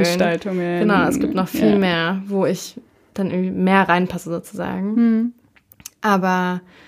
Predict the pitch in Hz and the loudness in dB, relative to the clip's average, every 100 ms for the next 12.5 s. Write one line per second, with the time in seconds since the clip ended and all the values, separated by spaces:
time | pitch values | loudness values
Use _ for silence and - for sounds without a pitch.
0 | - 214 208 202 190 180 185 220 214 226 | -8 0 2 2 2 0 0 0 2 2
1 | 254 196 160 170 160 196 - 175 180 170 | 2 0 2 2 0 -2 -4 -4 -2 0
2 | 175 - 190 214 196 185 196 226 196 170 | -2 -4 -6 0 2 2 2 2 2 0
3 | - 180 180 - 175 170 170 180 185 _ | -2 -4 -6 -4 -2 -2 -2 -4 -8 _
4 | _ _ _ _ _ _ 214 196 190 196 | _ _ _ _ _ _ -2 0 2 2
5 | 196 196 - 202 208 240 202 190 240 233 | 2 -2 0 2 2 0 -6 2 4 4
6 | 220 220 254 - _ _ _ _ _ _ | 4 2 0 -6 _ _ _ _ _ _
7 | - 196 185 185 185 175 175 - - - | 0 2 4 2 0 -2 -4 -12 -18 -20
8 | _ _ - 202 190 180 185 180 - 202 | _ _ -8 -2 0 0 -2 -6 -6 -2
9 | 190 185 185 - 170 - 202 214 - - | -2 -2 -6 -8 -10 -4 -4 -4 -8 -8
10 | - 202 - 233 226 226 214 214 196 185 | -6 -8 -2 2 4 6 4 2 2 -2
11 | 196 233 - _ _ _ - - - - | -4 -6 -12 _ _ _ -20 -20 -20 -10
12 | 190 185 180 180 | -6 -4 -4 -6